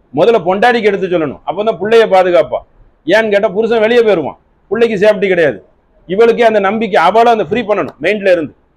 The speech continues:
இந்த அவநம்பிக்கை, இந்த மூடப்பழக்கம், இதுல இருந்து ஃப்ரீ பண்ணணும். அப்பதான் இரையச்சம் வரும். அப்பனா இரையச்சம் எப்படி வரும்? அவ அந்த மனுஷனால நம்புவா, அவனால, அவன்கிட்ட போய் பயப்படுவா. அப்ப இந்த விஷயத்தில் ஒரு தெளிவான நிலைப்பாடை ஆண்கள் உணர்ந்து இந்த இதுல இருந்து அவங்கள வெளியே கொண்டு வந்துடணுங்கிற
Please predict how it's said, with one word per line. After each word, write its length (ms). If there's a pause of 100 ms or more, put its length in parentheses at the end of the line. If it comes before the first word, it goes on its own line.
(180)
இந்த 200
அவநம்பிக்கை, 600
இந்த 140
மூடப்பழக்கம், 600
இதுல 280
இருந்து 220
ஃப்ரீ 140
பண்ணணும். 380
அப்பதான் 380
இரையச்சம் 400
வரும். 180 (560)
அப்பனா 280
இரையச்சம் 400
எப்படி 180
வரும்? 300
அவ 160
அந்த 140
மனுஷனால 400
நம்புவா, 340
அவனால, 380 (100)
அவன்கிட்ட 480
போய் 140
பயப்படுவா. 300 (460)
அப்ப 200
இந்த 320
விஷயத்தில் 480
ஒரு 200
தெளிவான 520
நிலைப்பாடை 720 (280)
ஆண்கள் 420
உணர்ந்து 500
இந்த 340
இதுல 180
இருந்து 220
அவங்கள 220
வெளியே 260
கொண்டு 360
வந்துடணுங்கிற 580